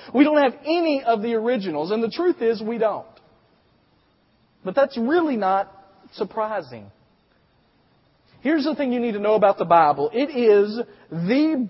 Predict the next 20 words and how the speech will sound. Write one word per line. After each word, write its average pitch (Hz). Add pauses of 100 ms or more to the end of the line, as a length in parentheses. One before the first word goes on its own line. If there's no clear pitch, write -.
best - (1120)
amount 214
of 202
evidence. 208
We 226
have 240
the 202
best 269
amount 254
of 196
evidence 247
for 220
the 196
Bible 185
of 170 (220)
any 262
writing 190
that 151
we 160
have 135